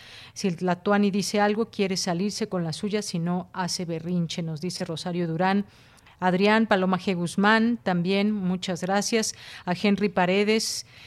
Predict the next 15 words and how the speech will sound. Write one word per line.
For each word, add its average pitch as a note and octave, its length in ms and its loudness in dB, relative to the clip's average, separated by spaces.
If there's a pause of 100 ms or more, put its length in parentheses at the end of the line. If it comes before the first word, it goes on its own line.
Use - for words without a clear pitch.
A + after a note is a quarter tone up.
(260)
eh, G3+ 480 2
muchas F#3 400 0
gracias F#3 260 -2
también G3+ 300 2
aquí G#3 180 -2
por G#3 180 -2
los F#3 140 -2
comentarios. G3+ 560 2
David G3 300 2
Castillo F3+ 540 0 (120)
Pérez, A#3 580 2 (360)
también. F#3 520 0 (520)
Eh, F3 460 0 (460)
dice G#3+ 540 0
aquí A#3+ 580 0